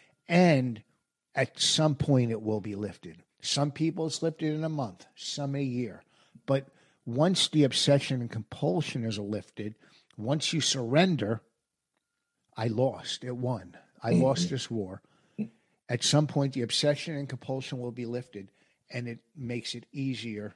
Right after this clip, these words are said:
Speaker 1: not to pick up a drug or a drink a day at a time. That's all. You're not obsessed. And an urge only lasts for fifteen, twenty seconds. If you don't act on that urge,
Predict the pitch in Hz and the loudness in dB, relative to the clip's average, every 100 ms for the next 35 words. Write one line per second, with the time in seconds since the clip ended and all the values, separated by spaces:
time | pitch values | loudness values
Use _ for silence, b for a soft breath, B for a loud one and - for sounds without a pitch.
0 | - 123 123 123 - - 127 117 107 110 | -10 -2 -2 -2 -4 -2 -2 -2 -6 -6
1 | 101 110 107 107 107 104 110 107 113 117 | -6 -4 -4 -4 -6 -10 -8 -6 -6 -6
2 | 123 - 127 107 151 - 92 104 - 139 | -8 -8 -8 -6 -8 -8 -10 -12 -12 -10
3 | 123 120 131 123 - 151 170 - - - | -8 -8 -10 -8 -8 -4 -4 -4 -10 -12
4 | _ 143 131 127 131 151 175 117 139 147 | _ -2 0 0 0 2 2 0 -2 0
5 | 131 113 151 139 - - 104 - 127 - | -2 0 -2 -4 -6 -10 -12 -6 -8 -6
6 | 127 113 - 120 110 - 160 160 165 - | -8 -8 -8 -6 -4 -4 -4 -8 -14 -16
7 | 78 - - - _ _ _ - 101 147 | -18 -10 -8 -8 _ _ _ -12 0 2
8 | 131 131 131 131 - 139 135 117 113 113 | 2 0 -6 -8 -10 -8 -4 -2 -2 0
9 | 151 117 113 - | -2 -2 -8 -14